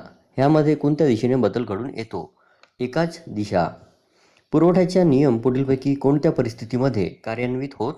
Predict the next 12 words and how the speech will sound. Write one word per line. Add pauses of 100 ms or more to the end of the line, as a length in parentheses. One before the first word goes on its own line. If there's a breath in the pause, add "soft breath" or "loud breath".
(340)
नाही? (920 soft breath)
भविष्यकाळात (300)
वस्तूच्या
किमतीमध्ये (200)
बदल
घडून
येण्याची
शक्यता. (920 soft breath)
पुरवठ्याची
लवचिकता
म्हणजे
काय?